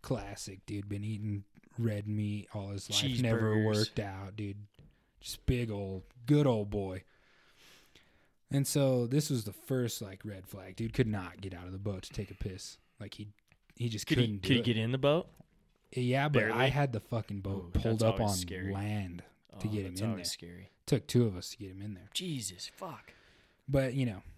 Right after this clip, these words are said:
Speaker 1: so I tried to get him out, dude. It's just not happening. So I'm like, "All right, man, you can, like, piss off the boat. Like, whatever. Piss on, onto the bank off the boat."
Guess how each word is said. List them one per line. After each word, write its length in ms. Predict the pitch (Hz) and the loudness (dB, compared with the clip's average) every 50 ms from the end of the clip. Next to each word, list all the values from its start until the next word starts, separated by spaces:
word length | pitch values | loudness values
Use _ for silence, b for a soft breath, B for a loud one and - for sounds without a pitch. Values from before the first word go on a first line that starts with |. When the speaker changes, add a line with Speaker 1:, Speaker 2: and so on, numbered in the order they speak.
| b b b b b b b b _ _ _ | b b b b b b b b _ _ _
Speaker 1:
so 220 | - - - 135 117 | -6 -2 -2 0 0
I 60 | 113 | 0
tried 240 | 113 - 147 139 147 | 0 2 2 2 2
to 60 | 147 | 2
get 160 | 139 131 123 120 | 2 2 0 0
him 120 | 113 107 | -2 -2
out, 220 | 101 101 104 98 | -4 -6 -6 -6
dude. 180 | 101 104 101 98 | -6 -6 -8 -8
It's 140 | 95 - - | -8 -10 -10
just 180 | - - - | -10 -10 -8
not 300 | 107 101 87 85 87 87 | -8 -8 -8 -10 -12 -14
happening. 460 | 87 90 90 85 85 - 92 92 101 - _ _ - | -12 -12 -12 -12 -14 -14 -18 -18 -20 -20 _ _ -14
So 140 | - - 110 | -12 -10 -8
I'm 100 | 107 110 | -8 -8
like, 180 | 104 101 104 | -8 -8 -6
"All 60 | 120 | -4
right, 180 | 123 117 101 95 | -4 -4 -4 -6
man, 220 | 98 95 95 98 | -10 -10 -10 -8
you 120 | 101 110 123 | -8 -6 -4
can, 340 | 156 147 127 117 107 92 87 98 | -4 -4 -4 -4 -6 -8 -12 -16
like, 140 | 98 - _ _ _ - | -18 -20 _ _ _ -8
piss 280 | - 104 95 - - 90 92 | -8 -8 -6 -8 -10 -10 -10
off 260 | 92 87 - - - | -12 -14 -14 -16 -18
the 60 | - 95 | -18 -16
boat. 320 | 92 90 85 87 87 90 _ _ - 98 - - - | -16 -14 -14 -16 -16 -18 _ _ -20 -20 -20 -20 -18
Like, 160 | - 107 104 - _ _ _ _ _ _ | -18 -18 -18 -18 _ _ _ _ _ _
whatever. 280 | - 117 101 90 90 101 101 - - | -6 -4 -4 -6 -8 -12 -12 -4 0
Piss 220 | 131 131 120 - | 0 0 2 0
on, 380 | 131 123 123 120 117 113 110 - - | 0 2 2 2 0 0 -2 -4 -4
onto 220 | - 127 143 156 156 | -2 0 2 2 2
the 80 | 147 131 | 2 0
bank 380 | 120 123 117 117 117 110 - | 0 0 0 0 0 -2 -2
off 240 | 107 101 101 98 - | -2 -4 -4 -4 -6
the 80 | - 95 | -10 -12
boat." 260 | 90 87 82 80 | -12 -12 -12 -12